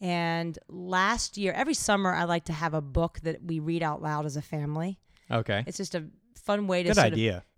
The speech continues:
Speaker 1: just break up from the school year when you don't have any time to do anything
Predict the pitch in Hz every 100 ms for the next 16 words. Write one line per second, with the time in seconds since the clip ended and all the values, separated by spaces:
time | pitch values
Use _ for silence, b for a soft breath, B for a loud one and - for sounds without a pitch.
0 | - 370 208 208 233 233 214 208 - -
1 | _ _ _ - 208 190 175 - 240 233
2 | 220 208 208 202 196 190 180 175 190 180
3 | 165 185 190 185 175 160 156 170 190 170
4 | 185 170 165